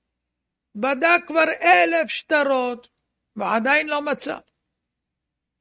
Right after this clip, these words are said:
האם הוא יפסיק לחפש בטענה שהוא בדק אלפי שטרות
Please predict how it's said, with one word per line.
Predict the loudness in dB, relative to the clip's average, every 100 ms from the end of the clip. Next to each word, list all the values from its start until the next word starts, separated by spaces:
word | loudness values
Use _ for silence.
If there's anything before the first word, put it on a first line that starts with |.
| _ _
האם | 0 2 4
הוא | 4
יפסיק | 0 0 -2 -4
לחפש | -4 -2 -2 0 2 2 2 -2 -8 -16 _ _ _ _ _ _ _ -8
בטענה | -4 0 2 2 2 2
שהוא | 0 -2
בדק | -2 2 0 0
אלפי | -4 -4 -2 0
שטרות | 0 -2 0 2 2 2